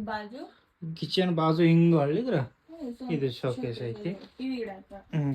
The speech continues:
Speaker 2: ನಾನೇ ಕಾಣಕತ್ತೀನಿ. ಹ್ಮ್.
Speaker 1: ಟಿ ವಿ
Speaker 2: ಇಷ್ಟು
Speaker 1: ಇಡಾಕ
Speaker 2: ಟಿ ವಿ
Speaker 1: ಒಂದ್
Speaker 2: ಇಡಾಕ.
Speaker 1: ನಾಲ್ಕು ವೈಟ್ ಟಿ ವಿ.
Speaker 2: ಮ್ಯಾಗ ಒಂದ್
Speaker 1: ಮಗ್ಗ.
Speaker 2: ನಾಲ್ಕು ವೈಟ್ ಟಿ ವಿ.
Speaker 1: ಇವ್ರ ಅಣ್ಣ ನಮ್ ಆನಿವರ್ಸರಿ ಕೊಟ್ಟಿದ್ ಮಗ್ಗ ಅದು.
Speaker 2: ಕೊಟ್ಟಿದ್ದು
Speaker 1: ಅದ್ರಾಗ
Speaker 2: ಗಿಫ್ಟ್.
Speaker 1: ಪೆನ್ ಹಾಕಿಟ್ಟಿವಿ.
Speaker 2: ಇದು ಕೊಟ್ಟಿದ್ರು ಗಿಫ್ಟ್.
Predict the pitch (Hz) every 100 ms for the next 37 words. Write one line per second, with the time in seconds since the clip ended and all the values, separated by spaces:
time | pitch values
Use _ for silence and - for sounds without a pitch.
0 | 127 139 151 156 151 135 131 147 143 _
1 | _ _ _ _ _ _ _ 135 131 123
2 | - - _ _ - 156 311 254 233 240
3 | - 139 143 131 127 - 147 277 277 233
4 | 220 226 330 _ _ _ _ _ 147 143
5 | 147 143 139 135 - 143 139 135 131 131
6 | 135 147 147 240 233 233 254 247 240 220
7 | 220 226 226 226 220 202 208 202 180 190
8 | 190 208 320 151 139 156 151 143 127 135
9 | 113 - - 113 214 214 208 208 208 233
10 | 359 _ _ _ _ - 135 123 123 -
11 | _ - 117 131 117 120 113 113 _